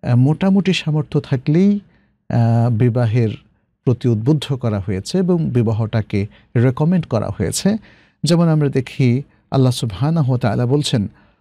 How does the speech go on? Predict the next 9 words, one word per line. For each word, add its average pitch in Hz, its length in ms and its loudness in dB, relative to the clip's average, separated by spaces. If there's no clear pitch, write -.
"ওয়া 139 120 2
আনকিহুল 156 600 2
আয়ামা 135 760 2
মিনকুম 123 760 2
ওয়াস-সালিহিনা 156 920 0
মিন 127 300 2
ইবাদিকুম 127 720 0
ওয়া 139 140 2
ইমাইকুম।" 110 640 -2